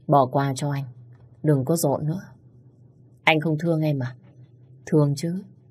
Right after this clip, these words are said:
Em không tin anh sao?" "Thương em, sao lại không cần em?"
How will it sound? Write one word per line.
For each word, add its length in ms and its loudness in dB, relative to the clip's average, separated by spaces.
Em 180 4
không 200 0
tin 180 2
anh 220 0
sao?" 160 -4
"Thương 220 4
em, 280 2
sao 220 4
lại 140 4
không 200 -2
cần 220 0
em?" 220 -4